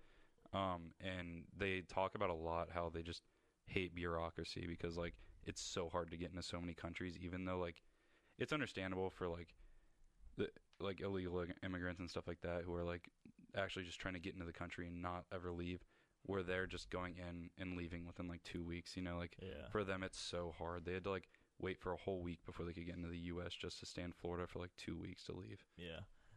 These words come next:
Speaker 2: See, that's, like, a lot of circumstantial stuff, you know, them
Speaker 1: Yeah.
Speaker 2: trying to come just to visit. And that's when you gotta think of, like, that's, like, a, just a vacation, but there's so many hoops you gotta jump through. But then
Speaker 1: Yeah.
Speaker 2: you can't risk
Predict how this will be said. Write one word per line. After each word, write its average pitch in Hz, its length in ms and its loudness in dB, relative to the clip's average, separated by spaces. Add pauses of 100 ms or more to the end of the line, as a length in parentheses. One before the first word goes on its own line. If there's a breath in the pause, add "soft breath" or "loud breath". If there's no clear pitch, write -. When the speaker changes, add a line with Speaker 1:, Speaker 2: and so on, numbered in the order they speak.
Speaker 2:
See, - 140 -2
that's, 139 260 0
like, 135 180 0
a - 60 0
lot 98 240 2
of 90 60 2
circumstantial 92 880 -4
stuff, 85 420 -4
you 90 80 -2
know, 90 140 0
them 90 200 -4
Speaker 1:
Yeah. - 60 -6
Speaker 2:
trying 90 140 -2
to 90 60 -4
come 90 260 -2
just 92 180 -4
to 90 80 -4
visit. 95 400 0 (480 soft breath)
And 98 240 -4
that's 98 220 -2
when 110 120 -2
you 101 60 -2
gotta 98 200 4
think 98 320 -2
of, 87 120 -4
like, 85 360 -2 (480)
that's, 92 160 -6
like, 87 100 -4
a, - 60 -6
just - 240 -8
a 90 40 -4
vacation, 90 640 -2
but - 120 -4
there's 92 160 0
so 104 200 -2
many 95 180 -4
hoops 95 300 0
you 85 80 -4
gotta 87 120 -4
jump 90 260 -2
through. 85 200 -2
But 95 120 0
then 98 340 2
Speaker 1:
Yeah. - 120 0
Speaker 2:
you - 80 2
can't 113 180 2
risk 95 540 2